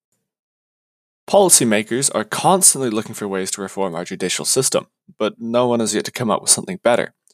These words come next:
The old methods are not something we want to return to. Trial by combat and testing the validity of someone's soul by attempting to drown them are not effective ways to determine innocence. The situation of sexual assault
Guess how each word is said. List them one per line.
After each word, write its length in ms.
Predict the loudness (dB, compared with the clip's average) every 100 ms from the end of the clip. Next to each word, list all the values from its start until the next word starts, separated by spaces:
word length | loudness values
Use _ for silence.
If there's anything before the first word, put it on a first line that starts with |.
| _ _ _
The 100 | 2
old 140 | 4
methods 380 | 4 2 2 2
are 160 | 4 4
not 420 | 2 4 4 4
something 220 | 2 -2
we 160 | -8 -6
want 140 | -6
to 60 | -6
return 340 | -6 -2 -2
to. 220 | -2 -8 -10
Trial 280 | -12 0 2
by 140 | 2 0
combat 500 | 0 0 2 0 -2
and 240 | -6 -6 -8
testing 360 | -4 0 0
the 60 | -2
validity 380 | -2 -2 -2 -2
of 100 | -2
someone's 360 | -2 -2 0
soul 260 | 4 4 4
by 160 | 2
attempting 400 | -4 -4 -6 -4
to 100 | -4
drown 340 | -2 0 0 -2
them 120 | -4 0
are 160 | 0
not 340 | 2 2 2 2
effective 440 | -2 -2 -4 -6 -8
ways 220 | -6 -4
to 120 | -4
determine 420 | -6 -10 -12 -16 -10
innocence. 480 | -4 -2 -4 -6 -10 -10 _ _ _ _ _
The 80 | -4
situation 640 | 2 2 2 0 0 -2 -2
of 80 |
sexual 400 | 0 0 0 0
assault 400 | 2 2 0 -8